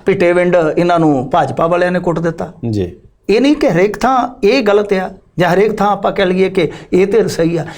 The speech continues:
Speaker 1: ਪਰ overall ਸਾਨੂੰ ਪੰਜਾਬ ਦੇ ਇੰਟਰਸਟ 'ਚ ਇਹ ਸੋਚਣਾ ਪਏਗਾ ਨਾ, ਵੇਖਣਾ ਪਏਗਾ।
Speaker 2: ਜੀ।
Speaker 1: ਅੱਛਾ, ਗੱਡੀਆਂ ਹੁਣ, ਅਹ, ਮਤਲਬ ਕਿ ਰੇਲਵੇ ਟਰੈਕ ਜੇ ਮੱਲੇ ਜਾਂਦੇ ਤਾਂ ਸਭ ਤੋਂ ਜ਼ਿਆਦਾ ਨੁਕਸਾਨ ਸਾਡਾ ਹੋ ਜਾਂਦਾ।
Speaker 2: ਕਿੱਥੇ ਅੱਧੇ ਘੰਟੇ ਦੇ ਵਿੱਚ ਆ ਜਾਣਾ ਸੀ, ਕਿੱਥੇ ਅੱਧੀ
Speaker 1: ਫਿਰ
Speaker 2: ਦਿਹਾੜੀ
Speaker 1: ਉਹ
Speaker 2: ਲੰਘ ਗਈ।
Speaker 1: ਲੁਧਿਆਣੇ ਵਾਲੇ, ਤੁਹਾਨੂੰ ਪਤਾ, ਇੰਡਸਟਰੀ ਆ ਜਿਹੜੀ ਪ੍ਰਭਾਵਿਤ ਹੁੰਦੀ ਆ।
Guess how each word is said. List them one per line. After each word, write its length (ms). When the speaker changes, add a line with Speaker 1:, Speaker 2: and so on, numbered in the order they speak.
Speaker 1:
ਪਰ 100
overall 460
ਸਾਨੂੰ 460
ਪੰਜਾਬ 480
ਦੇ 80
ਇੰਟਰਸਟ 460
'ਚ 100
ਇਹ 120
ਸੋਚਣਾ 440
ਪਏਗਾ 320
ਨਾ, 100
ਵੇਖਣਾ 320
ਪਏਗਾ। 380
Speaker 2:
ਜੀ। 200
Speaker 1:
ਅੱਛਾ, 120
ਗੱਡੀਆਂ 380
ਹੁਣ, 220
ਅਹ, 440
ਮਤਲਬ 300
ਕਿ 340
ਰੇਲਵੇ 360
ਟਰੈਕ 300
ਜੇ 80
ਮੱਲੇ 260
ਜਾਂਦੇ 220
ਤਾਂ 120
ਸਭ 140
ਤੋਂ 160
ਜ਼ਿਆਦਾ 260
ਨੁਕਸਾਨ 320
ਸਾਡਾ 280
ਹੋ 80
ਜਾਂਦਾ। 240
Speaker 2:
ਕਿੱਥੇ 240
ਅੱਧੇ 240
ਘੰਟੇ 220
ਦੇ 100
ਵਿੱਚ 180
ਆ 80
ਜਾਣਾ 180
ਸੀ, 140
ਕਿੱਥੇ 260
ਅੱਧੀ 140
Speaker 1:
ਫਿਰ 100
Speaker 2:
ਦਿਹਾੜੀ 160
Speaker 1:
ਉਹ 40
Speaker 2:
ਲੰਘ 120
ਗਈ। 60
Speaker 1:
ਲੁਧਿਆਣੇ 400
ਵਾਲੇ, 240
ਤੁਹਾਨੂੰ 280
ਪਤਾ, 260
ਇੰਡਸਟਰੀ 600
ਆ 60
ਜਿਹੜੀ 200
ਪ੍ਰਭਾਵਿਤ 540
ਹੁੰਦੀ 280
ਆ। 80